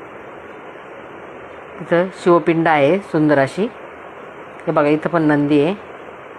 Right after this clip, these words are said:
आणि शिवपिंड बघा किती सुंदर आहे, खूप छान अशी शिवपिंड आहे तिथं पण, म्हणून त्याला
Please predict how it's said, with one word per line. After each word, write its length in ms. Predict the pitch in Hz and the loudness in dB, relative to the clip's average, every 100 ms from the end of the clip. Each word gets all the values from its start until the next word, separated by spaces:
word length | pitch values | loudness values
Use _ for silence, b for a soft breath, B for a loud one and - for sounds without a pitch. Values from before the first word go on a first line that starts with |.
| - - - - - - - - | -18 -18 -18 -18 -18 -18 -18 -10
आणि 80 | 151 | -8
शिवपिंड 520 | 147 180 170 156 160 | 0 4 4 4 2
बघा 220 | 160 160 151 | 6 6 4
किती 220 | 151 156 | 2 -2
सुंदर 340 | 170 151 135 | -2 2 2
आहे, 80 | 127 117 - - - - - - - - - - - - - - - - - - - - - - - - - - - - - - - - - - - - - - - - - - | 2 -4 -14 -18 -20 -20 -20 -18 -18 -18 -20 -20 -20 -20 -20 -20 -20 -20 -20 -20 -20 -20 -20 -20 -20 -20 -20 -20 -20 -20 -20 -20 -20 -20 -20 -20 -20 -20 -20 -20 -20 -20 -20 -20
खूप 280 | - 180 - | -6 -6 -2
छान 180 | 175 160 | 0 2
अशी 180 | 160 160 | 2 0
शिवपिंड 520 | 151 156 143 151 143 | 0 0 2 0 0
आहे 100 | 147 | 0
तिथं 240 | 135 135 143 | 0 -4 -6
पण, 200 | - 190 - - - - - - - - - - - - - | -4 -6 -10 -20 -20 -20 -20 -20 -20 -20 -20 -20 -20 -14 -2
म्हणून 220 | 170 180 | 2 4
त्याला 300 | 170 156 180 | 4 4 2